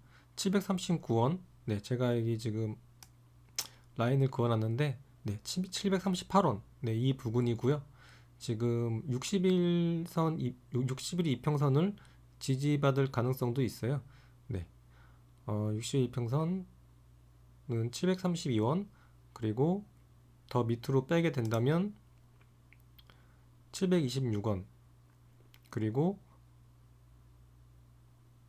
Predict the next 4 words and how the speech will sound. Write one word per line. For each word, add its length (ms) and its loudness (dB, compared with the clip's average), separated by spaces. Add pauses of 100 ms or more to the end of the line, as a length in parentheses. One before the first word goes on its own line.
(160)
그 260 0
아래에서 800 0 (2750)
이제 120 -4
마지막 540 2